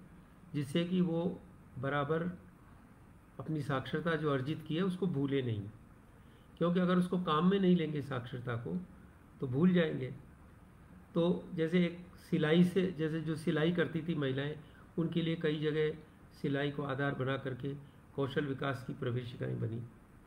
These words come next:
हमने उसमें जैसे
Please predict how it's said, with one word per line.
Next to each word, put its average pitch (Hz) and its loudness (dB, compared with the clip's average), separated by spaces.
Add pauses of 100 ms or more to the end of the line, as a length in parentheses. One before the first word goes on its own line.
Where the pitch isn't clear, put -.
(1200)
हमने 185 4 (680)
उसमें 190 0
जैसे 180 4